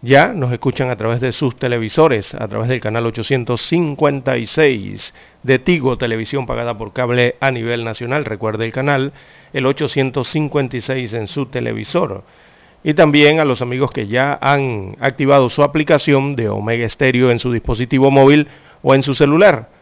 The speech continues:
Si no la tiene, bueno, usted la puede descargar de su tienda favorita, Android o I O S. ¿Cómo amanece para hoy, don Juan de Dios?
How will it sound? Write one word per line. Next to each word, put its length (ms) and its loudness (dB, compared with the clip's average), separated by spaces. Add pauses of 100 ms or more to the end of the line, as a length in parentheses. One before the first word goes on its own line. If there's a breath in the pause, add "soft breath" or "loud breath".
Si 140 -16
no 140 -4
la 160 -2
tiene, 260 4
bueno, 320 -2 (100)
usted 200 -8
la 100 -10
puede 160 -4
descargar 540 -4
de 100 0
su 140 -4
tienda 260 -4
favorita, 640 0 (400 soft breath)
Android 540 0 (100)
o 320 -2
I 320 2
O 300 -2
S. 760 -10 (360 soft breath)
¿Cómo 200 4
amanece 320 2
para 220 2
hoy, 320 4
don 240 -6
Juan 220 -6
de 100 -4
Dios? 580 -2